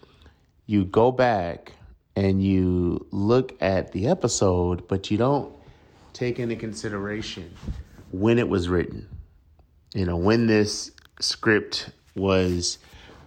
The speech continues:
conceived, what year. You know, we don't think about that stuff and how forward thinking that idea is. You look at,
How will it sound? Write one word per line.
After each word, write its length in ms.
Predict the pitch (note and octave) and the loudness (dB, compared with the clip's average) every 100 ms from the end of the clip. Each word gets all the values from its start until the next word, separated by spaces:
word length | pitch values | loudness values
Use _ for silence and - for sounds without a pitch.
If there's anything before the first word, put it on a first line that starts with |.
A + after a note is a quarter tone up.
| _ - | _ -10
conceived, 800 | - G2+ - G2 F2 D#2+ - - | -4 -4 -2 -2 -2 -4 -6 -6
what 360 | - A2 G#2+ | -4 2 2
year. 560 | - G#2+ A2+ B2 E2 F#2 | 0 -2 2 4 4 0
You 120 | G2 | 0
know, 100 | G2+ | 2
we 160 | G#2 B2 | 4 4
don't 200 | A2+ D2+ | 2 0
think 160 | B2+ | 0
about 260 | C3+ G#2+ F2+ | 2 2 2
that 140 | F2+ | 0
stuff 280 | F2 G2 F2+ | -2 -2 -2
and 80 | F#2+ | -2
how 180 | G#2+ G2 | 0 -2
forward 540 | - A#2+ G#2 F#2 - | 0 4 4 2 0
thinking 400 | A#2 A#2 A2+ G2 | 0 0 0 2
that 160 | G2 F#2+ | 4 4
idea 400 | F#2 F2+ A2 A2+ | 2 2 2 4
is. 260 | E2+ E2 | 2 -2
You 80 | G2 | -2
look 300 | F#2+ A#2+ B2 | 0 0 2
at, 320 | A2 G#2+ - | 4 2 0